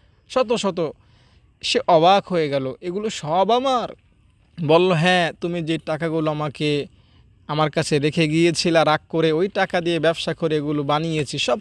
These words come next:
তোমার, তুমি নিয়ে যাও।" তো এই হাদিসটার মধ্যে এখানে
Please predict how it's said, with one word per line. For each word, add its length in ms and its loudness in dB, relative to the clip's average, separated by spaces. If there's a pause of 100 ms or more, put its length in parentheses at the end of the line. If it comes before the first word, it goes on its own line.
তোমার, 320 -6
তুমি 180 -6
নিয়ে 260 -4
যাও।" 240 -6 (840)
তো 160 -10
এই 320 2 (220)
হাদিসটার 920 0
মধ্যে 480 0
এখানে 540 0